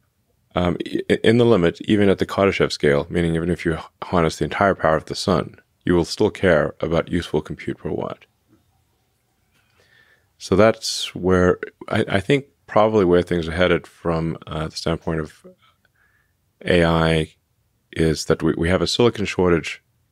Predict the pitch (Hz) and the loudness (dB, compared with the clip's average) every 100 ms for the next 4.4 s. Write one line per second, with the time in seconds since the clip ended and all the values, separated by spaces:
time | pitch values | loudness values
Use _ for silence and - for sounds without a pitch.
0 | _ 92 85 71 73 85 - 85 92 87 | _ 0 2 2 -2 -8 -2 0 2 0
1 | 95 80 82 - 82 - - 85 80 78 | 0 2 2 0 -6 -8 0 2 2 -2
2 | - _ _ _ _ _ _ 80 85 101 | -10 _ _ _ _ _ _ -4 2 2
3 | 101 87 - 82 80 80 78 78 - 78 | 2 -4 -2 -4 -2 -2 -2 -2 0 2
4 | 76 73 - | 2 -2 -8